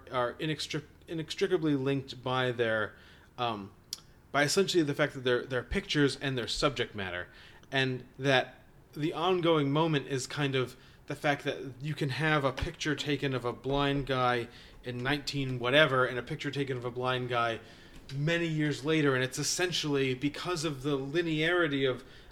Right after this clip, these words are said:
of life and because of, like, people have stopped to, to grab these moments,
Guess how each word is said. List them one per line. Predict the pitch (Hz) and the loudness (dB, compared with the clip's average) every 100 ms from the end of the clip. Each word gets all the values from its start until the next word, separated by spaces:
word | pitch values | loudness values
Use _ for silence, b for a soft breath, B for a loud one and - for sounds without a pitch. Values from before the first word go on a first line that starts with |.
| b | b
of | 131 120 | -8 -8
life | 131 156 190 147 - - b b b b - | -6 0 2 2 -2 -14 b b b b -4
and | 151 143 | -2 0
because | 147 165 156 | -2 -2 -2
of, | 135 | 0
like, | 135 135 - - | 0 0 -10 -12
people | 180 160 147 | -8 -6 -4
have | 139 | -2
stopped | - - 151 - | -2 -2 -4 -2
to, | 143 - - | -6 -6 -10
to | - | -8
grab | - 151 165 170 143 | -2 2 4 4 2
these | 143 127 127 | -4 -4 -2
moments, | 151 185 147 107 110 - | 4 4 4 -2 -6 -8